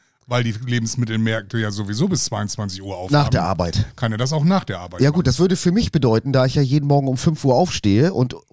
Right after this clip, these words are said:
Speaker 2: vor neunzehn Uhr nicht zu Hause bin,
Speaker 1: Ja.
Speaker 2: dann, äh, k-, komme ich am Abend aber nicht mehr dazu zu kochen.
Speaker 1: Aber die Frage ist, von vierundzwanzig Stunden, die der Tag so hat,
Speaker 2: Ja.
Speaker 1: finde ich auch ganz schlimm, dass man das alles so zeitlich so eingrenzt. Aber wir, wir müssen ja dabei bleiben. So eine leichte
Speaker 2: Nee,
Speaker 1: Struktur
Speaker 2: ich hab
Speaker 1: sagt
Speaker 2: das ja anders gemacht.
Speaker 1: Wie hast du das denn gemacht?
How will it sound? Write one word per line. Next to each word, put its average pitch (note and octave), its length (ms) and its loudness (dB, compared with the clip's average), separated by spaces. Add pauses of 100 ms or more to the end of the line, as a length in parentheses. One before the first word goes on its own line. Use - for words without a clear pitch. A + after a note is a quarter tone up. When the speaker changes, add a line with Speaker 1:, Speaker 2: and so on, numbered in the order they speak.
(120)
Speaker 2:
vor D#3 240 4
neunzehn C#3+ 380 2
Uhr D3 140 4
nicht B2 160 0
zu C3+ 140 6
Hause D3 240 4
bin, B2 260 0 (100)
Speaker 1:
Ja. A#2+ 160 -4 (220)
Speaker 2:
dann, C3 240 2
äh, A2+ 140 -4
k-, - 100 -6 (140)
komme E3+ 180 0
ich D#3+ 80 0
am B2 100 -2
Abend C3 240 0
aber C3 140 2
nicht C3+ 140 -4
mehr C#3+ 100 4
dazu C3+ 240 0
zu D3 160 -2
kochen. C#3+ 420 -2
Speaker 1:
Aber B2 220 -2
die A#2 180 -8
Frage G#2+ 300 -4
ist, F2+ 100 -8
von G#2 140 -4
vierundzwanzig C#3+ 680 -4
Stunden, F2+ 420 -10 (280)
die G#2+ 60 -10
der G2+ 140 -6
Tag A2 220 -6
so G2+ 220 -6
hat, F2+ 240 -14
Speaker 2:
Ja. A2 120 4 (180)
Speaker 1:
finde - 160 -20
ich F#2+ 60 -18
auch F#2 120 -14
ganz F2+ 180 -8
schlimm, G2 220 -8
dass F#2 160 -10
man G2 80 -12
das F2+ 140 -14
alles F#2+ 200 -8
so G2+ 120 -8
zeitlich G#2 360 -6
so A2 120 -8
eingrenzt. F#2 440 -10 (440)
Aber B2+ 200 2
wir, C#3 180 0
wir C#3 140 0
müssen D3+ 220 2
ja C3+ 140 4
dabei A#2+ 240 0
bleiben. F#2+ 260 -4
So G#2 60 -8
eine G#2+ 80 -2
leichte C#3 320 0
Speaker 2:
Nee, F#3 60 4
Speaker 1:
Struktur D3+ 180 4
Speaker 2:
ich D#3 100 0
hab D3+ 60 0
Speaker 1:
sagt C3+ 80 0
Speaker 2:
das A3+ 100 -2
ja - 100 0
anders F#3+ 280 0
gemacht. E2+ 320 -6
Speaker 1:
Wie B2 100 -4
hast B2 140 -2
du C#3+ 40 -2
das G#2 120 -2
denn G2+ 80 -6
gemacht? F#2+ 240 -8